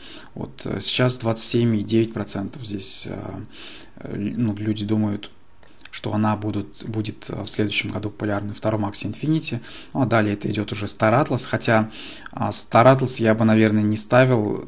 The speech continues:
тут на третье место, потому что игра у них в разработке и вообще неизвестно, когда еще будет. Не думаю, что в двадцать втором году мы увидим что-то,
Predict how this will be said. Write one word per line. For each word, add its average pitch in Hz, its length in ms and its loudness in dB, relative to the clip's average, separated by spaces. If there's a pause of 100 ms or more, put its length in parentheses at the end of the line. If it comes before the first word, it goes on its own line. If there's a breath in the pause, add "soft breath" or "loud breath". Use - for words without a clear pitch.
(160)
тут - 240 -8
на 104 80 -2
третье 110 320 2
место, 120 240 0
потому 110 280 -4
что 104 540 -4
игра 113 360 2
у 107 100 2
них 110 320 0 (340 loud breath)
в 110 140 -6
разработке 113 640 2
и - 20 2
вообще 107 240 0
неизвестно, 110 420 2
когда 107 240 -2
еще 104 220 0
будет. 104 480 -8
Не 107 240 0
думаю, 110 220 0
что 107 160 -6
в - 20 -6
двадцать 107 220 -2
втором 107 240 -2
году 107 200 -2
мы 120 120 0
увидим 107 260 -4
что-то, - 380 -8